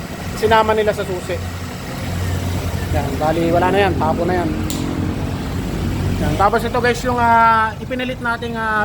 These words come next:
fuse. Ah, surplus talaga yan guys, original. Wala lang tayo guys na nakuha na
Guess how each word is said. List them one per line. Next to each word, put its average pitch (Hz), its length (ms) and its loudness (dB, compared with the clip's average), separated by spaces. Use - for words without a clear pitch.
fuse. 247 280 0
Ah, 196 400 4
surplus 269 420 2
talaga 254 240 -4
yan 233 300 -2
guys, 214 320 -4
original. 233 440 2
Wala 247 160 4
lang 269 160 0
tayo 262 160 2
guys 254 240 -2
na 247 140 -2
nakuha 240 260 2
na 233 120 2